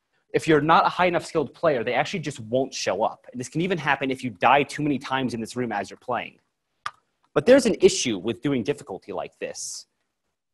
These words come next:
It, what if you were to enter this room and die a couple times, not because of the guys in the back, but because of the ones rushing you?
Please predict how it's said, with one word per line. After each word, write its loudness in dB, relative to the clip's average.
It, -4
what 6
if -4
you 0
were 2
to -4
enter -2
this -4
room -2
and -6
die 6
a 2
couple -8
times, -14
not 0
because -2
of -2
the -2
guys 4
in -6
the -2
back, 2
but -14
because -4
of -12
the -2
ones -2
rushing 0
you? -14